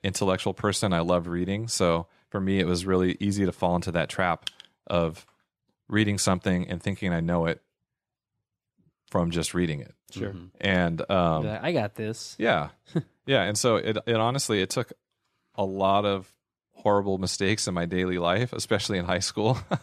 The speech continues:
Speaker 1: <laughs> to show me that what I believed and what I did were not the same thing.
Speaker 3: Hmm.
Speaker 2: Sure.
Speaker 1: And so there was this disconnect there that I was kinda stuck in this gap between
Speaker 3: Hmm.
Speaker 1: what I wanted to,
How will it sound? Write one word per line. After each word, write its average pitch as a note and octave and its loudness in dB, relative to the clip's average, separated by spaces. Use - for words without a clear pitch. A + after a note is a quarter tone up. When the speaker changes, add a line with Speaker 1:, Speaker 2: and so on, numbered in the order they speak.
Speaker 1:
<laughs> - -18
to A2 0
show G#2+ 2
me G2+ 0
that F2+ 0
what G2 2
I F#2 2
believed G#2+ 0
and F#2+ -2
what F#2+ 2
I F2 2
did F2 2
were F2 -6
not F2+ 0
the E2+ -6
same D#2+ -2
thing. D2 -4
Speaker 3:
Hmm. E2 -12
Speaker 2:
Sure. - -20
Speaker 1:
And F#2 0
so F#2 2
there F2+ 4
was E2+ 0
this F2 0
disconnect E2+ 0
there D#2 0
that F2+ 0
I F2 4
was E2+ 2
kinda E2 -2
stuck - 0
in F2+ 4
this D#2+ 2
gap F2 -2
between E2 -2
Speaker 3:
Hmm. E2+ -12
Speaker 1:
what G2 2
I F#2 2
wanted F2 0
to, D#2+ -4